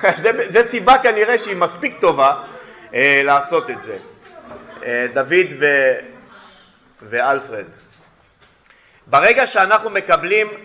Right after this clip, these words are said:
החלטה, שאנחנו מקבלים את אלוהים בחיים שלנו, באמונה חיה,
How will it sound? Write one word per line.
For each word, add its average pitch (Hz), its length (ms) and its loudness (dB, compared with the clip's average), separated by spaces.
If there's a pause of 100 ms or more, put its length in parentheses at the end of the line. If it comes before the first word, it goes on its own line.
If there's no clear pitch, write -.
(120)
החלטה, 165 640 2 (760)
שאנחנו 190 520 0
מקבלים 196 800 -2 (180)
את 180 60 -2 (100)
אלוהים 185 460 2
בחיים 190 440 2
שלנו, 175 720 2 (840)
באמונה 180 680 4
חיה, 202 540 2